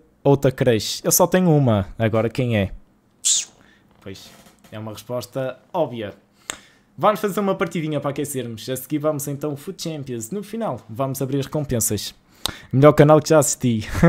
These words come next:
<laughs> Obrigado, Afonso. Ah, mesmo para o folder é bom que é Lini. Um oitenta, um noventa e seis não seria mal para folder. Mas não sei, mano, não sei.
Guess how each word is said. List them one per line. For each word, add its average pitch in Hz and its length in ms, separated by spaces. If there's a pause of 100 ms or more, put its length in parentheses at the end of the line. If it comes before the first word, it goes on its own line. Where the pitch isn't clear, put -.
(100)
<laughs> - 340
Obrigado, 117 520
Afonso. - 480 (1400)
Ah, 123 260
mesmo 170 300
para 160 140
o - 20
folder 165 360
é 151 100
bom 156 180
que 160 160
é 147 60
Lini. 110 440 (720)
Um 151 120
oitenta, 156 320 (120)
um 139 60
noventa 151 340
e 139 60
seis 156 200
não 160 120
seria 156 240
mal 151 160
para 131 140
folder. 104 440
Mas 226 140
não 247 140
sei, 101 200
mano, 101 200
não 104 120
sei. 104 320